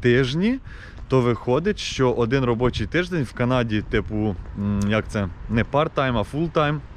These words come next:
повна ставка, він виявляється тридцятигодинний тиждень. Відповідно, я так точно не вираховував, щоб вам сказати,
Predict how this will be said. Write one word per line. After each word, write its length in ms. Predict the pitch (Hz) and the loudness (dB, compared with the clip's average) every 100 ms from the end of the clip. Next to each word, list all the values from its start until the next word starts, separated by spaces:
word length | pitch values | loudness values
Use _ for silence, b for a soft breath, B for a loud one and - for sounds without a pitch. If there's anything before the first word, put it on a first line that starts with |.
| - - - - - - | -16 -14 -14 -12 -8 2
повна 280 | 127 117 | 4 4
ставка, 460 | 113 131 160 170 165 B B B B B B - | 2 2 0 0 -4 B B B B B B -2
він 260 | 107 156 180 | 4 4 4
виявляється 680 | 151 127 113 135 156 139 139 | 4 4 4 2 2 2 -2
тридцятигодинний 1200 | - 143 143 135 160 143 156 143 160 147 123 113 | 2 2 2 0 2 4 2 4 2 4 2 0
тиждень. 540 | - 139 110 104 101 95 - - - - - | 4 4 4 0 -4 -4 -8 -10 -10 -8 2
Відповідно, 760 | 127 123 - 156 175 156 147 135 113 - | 4 4 4 4 4 4 2 2 0 0
я 120 | 139 | 0
так 160 | 139 120 - - - - | 2 -2 -6 -10 -6 2
точно 420 | 170 160 - 143 | 4 4 0 0
не 160 | 143 151 | 2 2
вираховував, 760 | 135 127 - 160 202 202 202 | 2 2 2 2 4 4 0
щоб 160 | - 175 | 0 -2
вам 200 | 175 170 | -2 -4
сказати, 540 | - 165 165 170 170 | -2 2 4 4 2